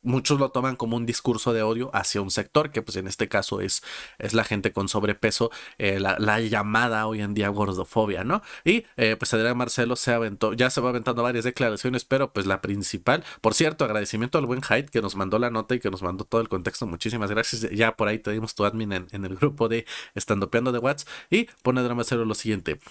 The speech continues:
"A raíz de la polémica en la que una vez más me veo envuelto, eh, quiero aclarar que estaba bromeando. Siempre he abogado por la libertad y derechos de las personas con sobrepeso. Incluso creo que deberían organizarse y salir a marchar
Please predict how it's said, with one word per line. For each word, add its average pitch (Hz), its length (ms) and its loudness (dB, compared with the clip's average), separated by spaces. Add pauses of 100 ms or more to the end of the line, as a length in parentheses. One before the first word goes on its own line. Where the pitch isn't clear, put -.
(160)
"A 175 100 6
raíz 175 300 0
de 165 80 2
la - 180 -2
polémica 110 560 0
en 98 100 -2
la 98 120 2
que - 140 0
una 123 120 2
vez 117 200 -2
más 113 200 0
me 98 100 2
veo 107 140 2
envuelto, 117 560 0 (300)
eh, 107 360 2
quiero 156 200 4
aclarar 139 640 0
que - 100 -4
estaba 131 320 2
bromeando. 107 540 0
Siempre 156 520 2
he 135 140 2
abogado 131 540 0
por 120 160 0
la 117 100 2
libertad 107 480 0
y 117 120 0
derechos 104 380 0
de 110 80 2
las 110 140 -2
personas 107 460 -2
con 104 160 -2
sobrepeso. 117 560 0 (240)
Incluso 175 500 2
creo 143 220 0
que 143 80 0
deberían 107 340 0
organizarse 110 640 0
y 123 100 -2
salir 110 320 2
a 110 40 0
marchar 101 460 0